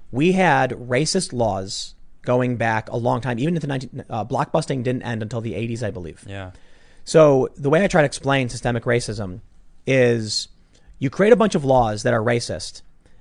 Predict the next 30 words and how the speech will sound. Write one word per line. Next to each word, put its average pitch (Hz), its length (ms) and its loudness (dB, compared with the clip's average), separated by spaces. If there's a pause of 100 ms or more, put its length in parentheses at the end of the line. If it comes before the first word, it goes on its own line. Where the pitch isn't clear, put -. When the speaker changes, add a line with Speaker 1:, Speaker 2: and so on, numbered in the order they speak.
(160)
Speaker 1:
and 123 460 0
you 123 180 -4
put - 220 2
people 175 260 0
in 143 60 0
this 127 160 -6
really, 131 320 0 (240)
you 117 120 -8
know, 104 200 -4
negative 123 420 -2
position 120 340 -4
because 110 260 -4
of - 100 -10
it. 80 100 -10 (800)
Once 156 260 2
they're 180 140 2
in 202 100 2
that 196 100 2
position, 131 320 -4
you 127 80 0
then 123 140 0
change 190 280 0
the - 60 -6
laws 120 220 0
and 120 100 -8
say, 127 140 0
"Okay, 135 280 0
nothing's 123 360 -2
racist 135 240 -4
anymore." 104 400 -4